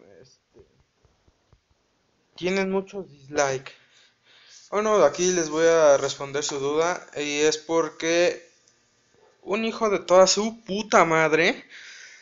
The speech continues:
rata de mierda.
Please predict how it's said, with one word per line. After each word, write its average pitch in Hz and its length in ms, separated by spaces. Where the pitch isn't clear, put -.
rata 185 420
de 170 100
mierda. 180 580